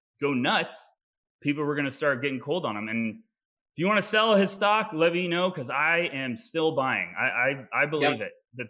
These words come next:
Speaker 1: the tools,
Speaker 2: Before
Speaker 1: the upside are too great. Go ahead.
Speaker 2: But before I, before I say what I'm about to, we, we, we bring up Simon's name every damn week on this podcast. Simon, you're as much of an honorary member as No Ceilings as I think could possibly exist. So, like,
Speaker 1: Oh, heck
Speaker 2: sh-,
Speaker 1: yes, he
Speaker 2: sh-,
Speaker 1: is. I love
Speaker 2: sh-,
Speaker 1: him.
Speaker 2: shout, shout out to you,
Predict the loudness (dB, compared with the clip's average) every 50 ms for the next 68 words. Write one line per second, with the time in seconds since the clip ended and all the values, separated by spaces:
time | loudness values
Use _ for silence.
0 | _ -10 -10 -6 -4 -2 0 4 6 8 8 10 10 8 8 6 4 2 -2 -4
1 | -10 _ _ _ _ -2 0 0 0 0 0 2 2 2 2 0 -2 -4 -2 0
2 | 0 0 0 0 2 4 4 4 4 2 0 -2 -8 -18 _ _ _ _ _ _
3 | _ _ 2 2 2 4 2 -2 -4 0 2 4 6 6 8 8 8 6 4 2
4 | 0 0 4 4 6 6 4 2 2 2 4 4 4 4 4 2 2 -2 -2 0
5 | 2 2 2 2 0 -4 -2 -2 -2 0 -2 -2 -4 -2 0 0 0 -2 -4 -6
6 | -6 -8 -8 -8 -8 -6 -2 -2 0 0 0 -2 -2 -2 0 0 0 0 0 -4
7 | -4 -6 -8 -8 -6 -6 -6 -6 -4 -6 -6 -6 -6 -6 -6 -4 -4 -2 -2 -2
8 | -4 -6 -6 -8 -10 -10 -10 -10 -10 -10 -10 -10 -12 -12 -10 -2 2 4 4 4
9 | 4 4 4 6 8 8 8 8 6 2 0 0 0 0 -2 0 0 0 0 0
10 | 0 0 0 0 0 -2 -4 -4 -6 -6 -6 -6 -8 -8 -10 -8 -6 -6 -6 -4
11 | -6 -6 -8 -8 -8 -8 -10 -10 -8 -8 -8 -8 -8 -8 -10 -10 -10 -14 -18 -18
12 | -12 -10 -8 -8 -8 -10 -12 -12 -12 -12 -12 -14 -16 -20 -18 -16 -12 -12 -12 -12
13 | -12 -12 -10 -2 2 2 4 4 4 4 2 2 4 4 4 4 4 4 2 2
14 | 4 4 4 4 4 2 -2 -6 -6 0 2 4 6 6 6 4 4 2 2 2
15 | 4 6 6 6 6 4 2 2 4 6 8 8 8 6 4 2 0 2 2 2
16 | 2 -2 -6